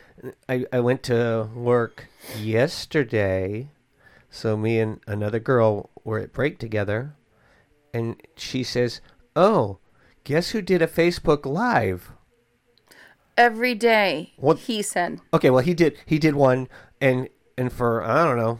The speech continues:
Speaker 1: ten minutes, fifteen minutes, he's sitting in front of his, I thought, yeah, well, he's talking the whole time, but I
Speaker 2: Mm-hmm.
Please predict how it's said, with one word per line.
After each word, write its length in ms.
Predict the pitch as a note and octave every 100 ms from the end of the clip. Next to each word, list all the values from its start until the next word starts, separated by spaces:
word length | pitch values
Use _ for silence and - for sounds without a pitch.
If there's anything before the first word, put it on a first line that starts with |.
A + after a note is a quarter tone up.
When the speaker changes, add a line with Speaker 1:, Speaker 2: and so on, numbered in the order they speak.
| -
Speaker 1:
ten 180 | - D3
minutes, 400 | C3+ D#3 C3+ -
fifteen 360 | - C#3 D3 C3+
minutes, 280 | D3+ D3 -
he's 140 | A2+
sitting 240 | - C3
in 60 | B2
front 200 | - B2+
of 60 | A#2+
his, 260 | A2 - - _ _ _ - -
I 100 | C#3
thought, 300 | G3 B3 - - -
yeah, 100 | C#3
well, 140 | A#2+
he's 140 | C3+ -
talking 260 | E3+ C#3+
the 80 | G#2
whole 80 | A2
time, 380 | - A#2 G2 F#2
but 100 | C3
I 140 | D#3
Speaker 2:
Mm-hmm. 80 | A#2